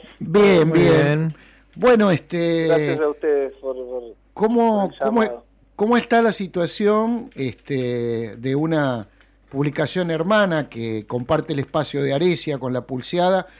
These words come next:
Speaker 1: Eh, más allá de, de las dificultades que plantea, eh, salir, eh, como normalmente lo hacen ustedes en papel durante agosto, eh, ¿qué avisoran para el futuro, dado que cada vez son más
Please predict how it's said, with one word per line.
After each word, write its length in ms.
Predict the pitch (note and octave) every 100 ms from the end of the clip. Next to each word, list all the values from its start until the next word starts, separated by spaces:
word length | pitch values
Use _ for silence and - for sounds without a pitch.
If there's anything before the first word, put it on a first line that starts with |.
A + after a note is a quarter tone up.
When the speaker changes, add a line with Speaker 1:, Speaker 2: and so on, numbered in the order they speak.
| - - _
Speaker 1:
Eh, 440 | C#3+ C#3+ C#3+ C#3 C#3
más 260 | G3+ A3+
allá 300 | A3+ G3 A3+
de, 280 | A3+ F#3+ D#3+
de 140 | C#3+ C#3+
las 140 | C3+
dificultades 680 | C3+ D#3 C3+ C3+ F#3+ G#3 F#3+
que 140 | D3
plantea, 720 | B2 C#3 C3+ E3+ F3+ E3+ D#3 - _ _ -
eh, 420 | C3 B2+ B2+ A#2+
salir, 600 | A2 D3+ D3+ F3 F#3 F3 -
eh, 400 | B2+ B2 A#2+ A#2
como 280 | C3+ C3+ C#3
normalmente 640 | C#3 C#3+ D#3+ E3 E3+ D#3+
lo 100 | D3
hacen 240 | D3+ - C#3+
ustedes 460 | B2+ E3+ E3 C#3
en 100 | C#3+
papel 480 | A#2 C3 C#3+ D#3+ E3 - - _
durante 1000 | B2 D3 D3+ C#3+ C#3+ C#3+ C#3 C3+ C3 C3
agosto, 720 | C#3 C#3 E3 D3+ - - A#2+ - - _ -
eh, 340 | C3 C3 A#2+
¿qué 280 | F3 G3+ A3+
avisoran 460 | F#3+ F3 G3 G3+ E3+
para 160 | D3+
el 60 | B2+
futuro, 560 | D3+ D3 C4 G#3+ C#3
dado 320 | C#3+ D#3+ D3 -
que 180 | B2+
cada 240 | - D#3+ D#3+
vez 180 | E3+ E3+
son 220 | F3 E3+
más 320 | F3+ F#3